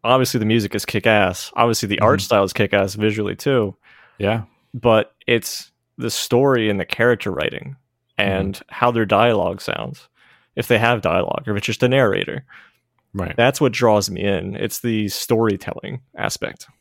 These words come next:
Speaker 2: Gotcha. Like, the world building and thoroughness of it.
Speaker 1: Yeah. By the way, do you know how much fucking content is in Hades? Jesus Christ.
Speaker 2: It's a, it's a lot.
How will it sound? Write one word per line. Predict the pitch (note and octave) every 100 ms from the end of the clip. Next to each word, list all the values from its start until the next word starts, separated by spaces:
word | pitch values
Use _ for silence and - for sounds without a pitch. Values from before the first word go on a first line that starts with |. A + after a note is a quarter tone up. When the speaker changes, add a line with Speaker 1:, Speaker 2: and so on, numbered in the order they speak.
| _ _ _ _ _
Speaker 2:
Gotcha. | F2 F2 - -
Like, | F2 -
the | F#2+
world | F2+ F2+ F2 D#2+
building | E2 D#2 E2 D#2+ D#2+ D#2+ _ -
and | D#2+ D2+ E2 - _
thoroughness | - E2+ D#2+ D#2+ E2 -
of | - F2+
it. | - - _ _ _ _ _ -
Speaker 1:
Yeah. | C#3 A2+ -
By | A#2 C3
the | B2+
way, | B2 A#2+ G2+ F#2 _ _ _
do | C3+
you | D#3
know |
how | G#3
much | A3+ -
fucking | G3+ F3+ C#3+
content | A#2 C3 C#3+ C#3
is | B2 A#2+
in |
Hades? | G#2+ G#2+ B2+ C#3 C#3+ - - _ _
Jesus | - G3 D#3+ G#2 G2 -
Christ. | - D#3+ G2 - - - - - -
Speaker 2:
It's | G2 -
a, | F2+ -
it's | - -
a | -
lot. | - -